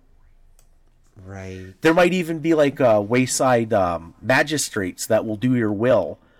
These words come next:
Speaker 2: official and legal,
Speaker 1: Mm-hmm.
Speaker 2: like, before entering that area.
Speaker 1: Wow.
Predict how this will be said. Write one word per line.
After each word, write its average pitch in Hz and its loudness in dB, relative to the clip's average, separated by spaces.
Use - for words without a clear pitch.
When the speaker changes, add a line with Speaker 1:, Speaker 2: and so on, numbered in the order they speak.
Speaker 2:
official 123 -2
and 110 -4
legal, 131 0
Speaker 1:
Mm-hmm. 107 -2
Speaker 2:
like, 95 0
before 120 -2
entering 120 -2
that 101 0
area. 110 -2
Speaker 1:
Wow. 101 -4